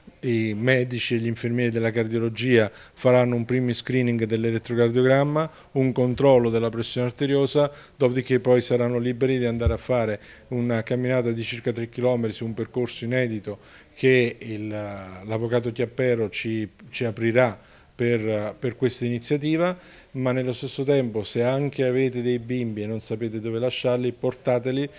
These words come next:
perché con i guardiaparco abbiamo organizzato anche un sistema di intrattenimento dove faranno vedere a questi bimbi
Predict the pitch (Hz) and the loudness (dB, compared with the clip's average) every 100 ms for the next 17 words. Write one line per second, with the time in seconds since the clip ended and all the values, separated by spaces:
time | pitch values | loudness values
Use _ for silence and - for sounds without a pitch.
0 | - - - 113 107 135 135 117 117 117 | -20 -20 -4 -4 -2 2 2 2 -2 -2
1 | 117 127 123 139 127 117 - 143 127 117 | 0 0 0 0 2 0 -2 0 2 2
2 | 113 107 113 113 104 123 113 101 110 110 | -2 -2 -4 -4 0 2 2 0 -2 -4
3 | 107 104 104 101 101 98 - 113 - 123 | -4 -6 -6 -6 -8 -8 -8 -8 -4 -2
4 | 113 113 113 110 123 127 120 110 104 120 | -2 -2 -4 -6 -4 -4 -2 -4 -4 -4
5 | 117 - - - 120 120 113 120 120 120 | -4 -12 -16 -2 2 2 0 -2 0 0
6 | 120 127 120 107 104 120 - 123 113 107 | 0 2 2 -2 -4 -6 -6 -6 -4 -4
7 | 107 110 | -4 -6